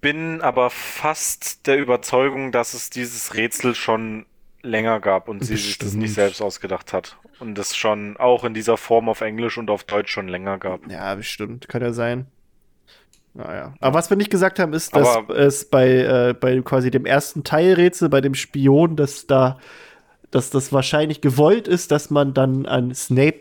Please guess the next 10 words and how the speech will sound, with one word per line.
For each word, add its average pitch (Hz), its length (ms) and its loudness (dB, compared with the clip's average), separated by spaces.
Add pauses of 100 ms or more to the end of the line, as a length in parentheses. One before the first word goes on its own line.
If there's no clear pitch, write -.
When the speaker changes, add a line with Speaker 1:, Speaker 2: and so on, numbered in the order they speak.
Speaker 2:
denkt, 127 420 -2
der 131 140 2
ja 123 280 0
auch 127 100 -6
so - 160 -4
ein 127 40 -4
bisschen 131 280 -4
der 127 160 -4
Spion 127 560 -4
ist. - 420 -8